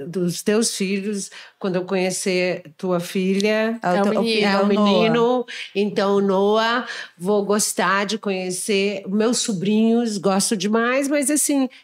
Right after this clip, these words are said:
Speaker 1: eu não quis. Era uma, uma escolha interessante, assim. É, e minha mãe era, era maravilhosa,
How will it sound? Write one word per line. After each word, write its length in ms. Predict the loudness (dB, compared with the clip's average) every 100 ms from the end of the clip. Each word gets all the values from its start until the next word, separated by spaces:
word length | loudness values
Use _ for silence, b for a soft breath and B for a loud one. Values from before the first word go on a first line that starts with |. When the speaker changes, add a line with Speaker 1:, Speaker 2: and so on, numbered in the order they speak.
| -4
Speaker 1:
eu 320 | 0 2 4
não 160 | 2 0
quis. 560 | -4 -6 -8 -12 -18 _
Era 220 | -4 0
uma, 260 | 0 -2 -4 _
uma 220 | -6 0 0
escolha 580 | 0 0 2 2 -2 B B B B -2
interessante, 920 | 0 2 2 2 2 2 2 2 0
assim. 540 | 0 2 2 2 0 B B B B
É, 540 | 0 2 2 2 0 0
e 320 | 2 4 4
minha 320 | 4 4 4 4
mãe 320 | 4 4 2
era, 120 | 2 2
era 160 | 0
maravilhosa, 1080 | 0 0 0 0 2 2 2 2 0 -2